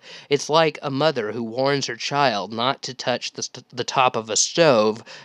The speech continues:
because he would, he would be burned if he touched the stove. As a result of the warning, the child is fearful of being burned and chooses not to tou-,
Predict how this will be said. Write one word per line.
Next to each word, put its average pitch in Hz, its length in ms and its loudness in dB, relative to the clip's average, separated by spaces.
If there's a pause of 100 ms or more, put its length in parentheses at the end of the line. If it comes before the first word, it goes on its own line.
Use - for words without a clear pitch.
because 139 240 2
he 139 100 6
would, 127 260 4 (200)
he 131 140 0
would 123 140 2
be 120 120 4
burned 113 640 4 (220)
if 123 160 -2
he 117 80 -2
touched - 420 0
the 110 80 -4
stove. 101 560 0 (460)
As 131 180 2
a 131 60 0
result 131 500 -2
of 156 160 -6
the 135 120 -2
warning, 113 640 -6
the 113 80 -10
child 120 420 -2
is 104 180 -6
fearful 135 720 -2 (120)
of 123 140 -4
being 131 260 2
burned 143 380 4
and 143 140 2
chooses 120 440 -4
not 117 220 -6
to 117 80 -14
tou-, 113 240 -2